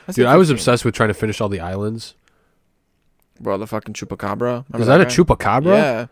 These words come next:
Speaker 2: That's
Speaker 1: They had
Speaker 2: horrifying.
Speaker 1: Nessie, the Chupacabra. They had fucking some,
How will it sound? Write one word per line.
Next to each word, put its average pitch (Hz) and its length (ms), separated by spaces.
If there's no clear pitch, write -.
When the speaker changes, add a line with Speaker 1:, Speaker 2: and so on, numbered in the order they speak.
Speaker 2:
That's 135 220
Speaker 1:
They - 60
had - 80
Speaker 2:
horrifying. 123 500
Speaker 1:
Nessie, 147 460
the 135 80
Chupacabra. 127 800
They 127 80
had 123 100
fucking 123 640
some, 117 540